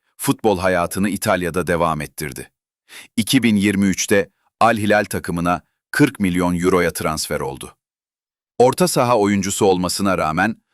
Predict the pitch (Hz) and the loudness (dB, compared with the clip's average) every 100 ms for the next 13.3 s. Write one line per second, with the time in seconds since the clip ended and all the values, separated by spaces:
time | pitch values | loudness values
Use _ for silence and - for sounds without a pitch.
0 | _ 90 110 - 117 107 117 120 92 - | _ 0 0 0 0 2 2 2 -4 -4
1 | - 101 101 _ _ 92 113 113 110 107 | 0 -2 -2 _ _ 0 2 4 2 2
2 | - 110 95 95 107 _ _ 98 107 107 | 0 0 4 2 2 _ _ -2 0 2
3 | 107 113 110 90 - 87 - 76 - - | 2 2 0 -6 -6 -6 -6 -6 -8 -14
4 | - _ _ _ - - - 135 110 95 | -14 _ _ _ -20 -8 0 2 2 0
5 | 123 113 101 98 92 85 85 85 90 85 | 0 0 0 0 0 -2 -4 -4 -2 -2
6 | 82 78 71 67 64 - _ _ _ _ | -4 -4 -6 -8 -12 -14 _ _ _ _
7 | _ - - 117 95 104 98 - 95 90 | _ -6 -2 0 2 0 0 -2 -2 0
8 | - 90 85 85 - 87 90 - 87 73 | 0 0 0 -2 -2 -6 -6 -4 -4 -6
9 | - _ _ _ _ - - 110 117 127 | -12 _ _ _ _ -20 -2 0 2 2
10 | 107 95 - 101 101 95 _ _ - 117 | 2 0 0 0 0 -2 _ _ 0 2
11 | 110 104 101 98 98 90 107 87 - - | 2 2 2 2 0 0 -2 -2 -6 -2
12 | 107 98 - 90 82 - 95 82 80 85 | 0 0 -2 -4 -4 -4 -2 0 -2 -2
13 | 82 73 64 | -2 -2 -10